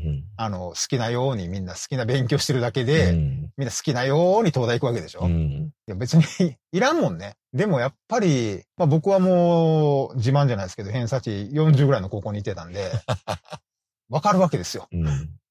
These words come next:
Speaker 2: 世の中には、世の中には話の通じないやつっていうのが一定数いるっていうのが。
Speaker 1: うん。
Speaker 2: あと、昔、住の湯で働いてた時に、一回ね、全員働いたらいいと思う。ああいう住の湯とか、ああいう、本当にあの、世の中の底辺みたいなところで働く。
Speaker 1: いやいや、住の湯そんなことないでしょ。
Speaker 2: 今はね、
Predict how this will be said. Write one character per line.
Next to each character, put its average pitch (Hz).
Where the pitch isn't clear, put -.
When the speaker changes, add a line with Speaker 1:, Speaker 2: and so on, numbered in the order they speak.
Speaker 2:
世 143
の 170
中 139
に 98
は、 107
世 135
の 175
中 143
に 120
は 110
話 175
の 110
通 131
じ 139
な 127
い 113
や 123
つ -
っ -
て 123
い -
う 104
の -
が 110
一 147
定 170
数 -
い 104
る 135
っ 127
て -
い 87
う 82
の 71
が。 67
Speaker 1:
う -
ん。 73
Speaker 2:
あ 123
と、 120
昔、 131
住 147
の 175
湯 165
で 117
働 135
い -
て 131
た 107
時 101
に、 120
一 185
回 247
ね、 196
全 117
員 214
働 381
い -
た 147
ら 117
い 98
い -
と 107
思 90
う。 -
あ 117
あ 110
い 107
う 107
住 131
の 143
湯 107
と 92
か、 92
あ -
あ 110
い 110
う、 104
本 127
当 120
に 117
あ 110
の、 107
世 127
の 185
中 147
の 113
底 214
辺 151
み 113
た 107
い -
な 101
と 110
こ 113
ろ 107
で 101
働 139
く。 -
Speaker 1:
い -
や 151
い 127
や、 110
住 131
の 233
湯 233
そ 156
ん -
な 165
こ 165
と 233
な 202
い 208
で 190
し -
ょ。 -
Speaker 2:
今 160
は 110
ね、 87